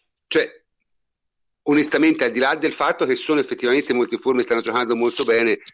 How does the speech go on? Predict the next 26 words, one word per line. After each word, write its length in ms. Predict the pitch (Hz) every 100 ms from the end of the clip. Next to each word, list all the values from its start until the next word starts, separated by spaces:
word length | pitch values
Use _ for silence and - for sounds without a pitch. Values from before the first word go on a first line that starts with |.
| - - - _ _ _
tenere 500 | - 123 131 147 139
Keita 680 | 120 117 110 131 127 117 - - -
e, 80 | 107
e, 920 | 101 85 104 95 82 87 78 90 87
e 100 | 101
Immobile 540 | 104 101 117 113 110 104 98 69
o 140 | 95 107
in 120 | 104
Milinkovic 440 | 110 117 117 113
Savic, 420 | 120 127 107 107
chi 100 | 110
giocherà, 420 | 107 107 107 120 117
non 160 | 110
mi 80 | 98
pare 260 | 123 131 123
un 120 | 117
problema 380 | 120 117 117 117
insormontabile 840 | 107 113 107 110 131 123 107 95
per 100 | 92
la 80 | 95
fase 220 | 98 98
difensiva 380 | 98 101 - 104
della 140 | 101 104
Juve, 340 | 107 87 95
ecco, 220 | - 73
onestamente. 680 | 92 104 - 101 92 _